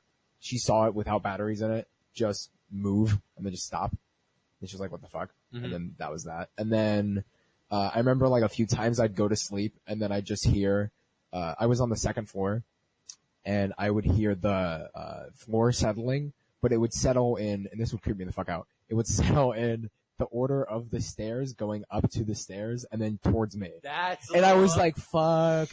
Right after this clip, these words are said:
Speaker 1: that." Yeah.
Speaker 2: <laughs>
Speaker 1: I, and I just told my mom, I was like, "Do you fucking hear that shit?" And she was like, she's like, "Bro, fuck up." Like, <laughs>
Speaker 2: It's
Speaker 1: she's
Speaker 2: just a
Speaker 1: not
Speaker 2: house, man.
Speaker 1: gonna
Speaker 2: It's just a house.
Speaker 1: Yeah, she's like, "It's a house. It's settling." <laughs>
Speaker 2: <laughs>
Speaker 1: She's like, "Oh, I don't know."
Speaker 2: The house is just moving around. That's all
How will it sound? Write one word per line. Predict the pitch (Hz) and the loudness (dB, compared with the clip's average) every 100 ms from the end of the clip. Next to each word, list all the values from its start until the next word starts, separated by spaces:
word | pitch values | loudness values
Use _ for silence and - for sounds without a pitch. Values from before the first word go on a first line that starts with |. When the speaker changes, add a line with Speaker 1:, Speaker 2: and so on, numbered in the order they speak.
| 135 | -4
Speaker 1:
that." | 156 147 139 135 _ - | -2 -2 -6 -12 _ -10
Yeah. | 165 160 147 - | -4 -2 -4 -8
Speaker 2:
<laughs> | 185 - | -14 -6
Speaker 1:
I, | 202 202 | -4 -4
and | 214 | -4
I | 220 220 | -4 -4
just | 240 | -6
told | - 220 | -6 -4
my | 220 | -4
mom, | 226 | -2
I | 185 | -2
was | 151 143 | -2 -4
like, | 151 131 _ | -6 -8 _
"Do | 151 | -10
you | 196 185 | -10 -8
fucking | 214 196 | -10 -8
hear | 147 180 | -8 -6
that | 196 202 | -6 -8
shit?" | 220 220 | -10 -12
And | 180 | -12
she | |
was | 180 170 | -10 -4
like, | 175 160 _ _ _ - | -4 -6 _ _ _ -12
she's | 151 | -6
like, | 147 123 | -6 -6
"Bro, | 147 85 - | -8 -8 -10
fuck | 127 | -10
up." | 107 - | -10 -10
Like, | 113 165 | -10 -4
<laughs> | |
Speaker 2:
It's | - - 196 214 160 | -4 -4 -8 -12 -10
Speaker 1:
she's | 151 | -4
Speaker 2:
just | 151 | 0
a | |
Speaker 1:
not | 151 | 2
Speaker 2:
house, | 131 | 2
man. | 131 | -2
Speaker 1:
gonna | 127 | -6
Speaker 2:
It's | 131 | -6
just | 147 | -12
a | 160 | -6
house. | 233 | 0
Speaker 1:
Yeah, | 143 | 0
she's | 139 190 220 | 0 0 2
like, | 214 | 2
"It's | 226 | 2
a | |
house. | 202 208 123 | 0 0 -2
It's | 143 | -4
settling." | - 196 170 127 - | -2 -2 -2 -6 -6
<laughs> | - 240 233 294 254 | -2 -2 -2 -4 -6
Speaker 2:
<laughs> | |
Speaker 1:
She's | 220 | -4
like, | 202 196 190 | -4 -4 -4
"Oh, | 165 180 | -4 -2
I | 135 | -2
don't | 151 | -2
know." | 165 165 - _ - 139 101 117 | 0 -2 -4 _ -10 -8 -8 -10
Speaker 2:
The | 139 | -12
house | 170 | -12
is | 143 | -12
just | 123 | -18
moving | 135 131 113 | -18 -16 -12
around. | 117 104 | -10 -6
That's | 165 | -6
all | - 202 | -2 0